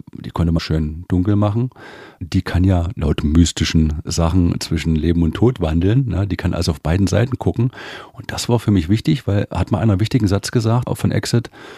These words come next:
du darfst deine Vergangenheit niemals vergessen. Du brauchst es, also auch wenn alles super läuft, wenn du aus dem Blick verlierst, und das ist auch eine gefährliche Sache bei Aussteigern und Aussteigerinnen,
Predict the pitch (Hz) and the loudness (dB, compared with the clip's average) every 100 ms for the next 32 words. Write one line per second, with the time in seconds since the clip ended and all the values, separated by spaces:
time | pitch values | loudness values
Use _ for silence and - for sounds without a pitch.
0 | - - - 82 - 92 85 85 92 104 | -18 -8 -6 -4 0 0 0 -2 0 0
1 | - - 95 117 190 143 123 135 - - | -2 -4 4 4 4 2 0 0 -4 -8
2 | 143 190 - 95 - _ - 90 - - | -6 -4 -6 -8 -14 _ -8 -6 -4 -2
3 | 127 - 104 - 98 95 113 110 107 - | -2 -2 -4 -2 -2 0 2 4 2 2
4 | - 165 - 151 147 135 120 104 - - | 0 0 2 2 4 2 4 2 0 -12
5 | - - 98 92 90 87 - 175 196 - | -6 0 2 2 2 0 0 0 0 -2
6 | 98 82 80 78 - 87 85 - 85 87 | 0 0 -2 -4 -6 -6 -4 -4 -2 -4
7 | 92 104 107 87 95 104 101 87 - - | -2 0 2 0 0 -2 -2 -2 -2 -2
8 | 87 92 104 101 104 - 87 87 85 104 | -2 0 -2 -2 -4 -4 -4 -2 -2 -2